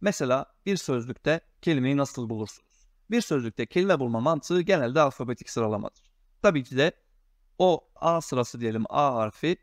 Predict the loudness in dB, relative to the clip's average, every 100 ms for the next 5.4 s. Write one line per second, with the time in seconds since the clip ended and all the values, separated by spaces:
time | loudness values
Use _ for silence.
0 | _ _ _ -2 -2 0 2 2 0 -2
1 | -2 0 2 2 0 0 0 0 -2 -6
2 | -6 -6 -6 -12 -14 -10 -6 -2 -2 -2
3 | -2 0 0 -2 -10 -4 0 0 0 -2
4 | -4 -6 4 4 4 0 0 -4 -6 -6
5 | -4 2 2 2